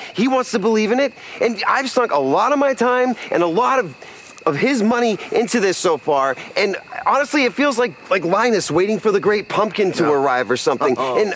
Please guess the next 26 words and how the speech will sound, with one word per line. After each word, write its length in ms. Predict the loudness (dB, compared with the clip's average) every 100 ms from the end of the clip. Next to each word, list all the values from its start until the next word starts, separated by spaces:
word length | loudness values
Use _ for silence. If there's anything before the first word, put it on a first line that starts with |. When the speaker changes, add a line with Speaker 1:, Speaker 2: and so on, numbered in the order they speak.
| -2
Speaker 1:
for 100 | 0
all 220 | 2 2
we 140 | 2
know, 180 | 2 2
this 180 | 0 -2
is 80 | -2
just 140 | -2
a 60 | 0
bunch 180 | -2 0
of 80 |
your 100 | -2
buddies 460 | 0 0 0 -2 -4 -8 -4
running 220 | -2 0
around 380 | 0 0 0 0
in, 160 | -2 -2
in, 180 | -2
like, 140 | -2 -2
Halloween 460 | 0 0 2 0
costumes 440 | 0 -2 -2 -2 -2
for 120 | 0
our 100 | -2
cameras. 480 | 0 0 2 0 0
Speaker 2:
You 60 |
know, 60 | 0
maybe 120 |
I 60 | 0